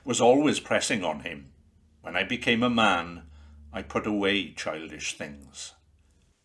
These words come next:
And Tonypandy Square was the best place to begin.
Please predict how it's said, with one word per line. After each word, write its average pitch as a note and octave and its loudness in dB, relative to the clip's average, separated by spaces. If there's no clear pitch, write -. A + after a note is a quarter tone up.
And B2+ -4
Tonypandy D#3 2
Square A#2+ 2
was B2+ 4
the - -4
best - -2
place A2+ -2
to - -14
begin. G2+ -2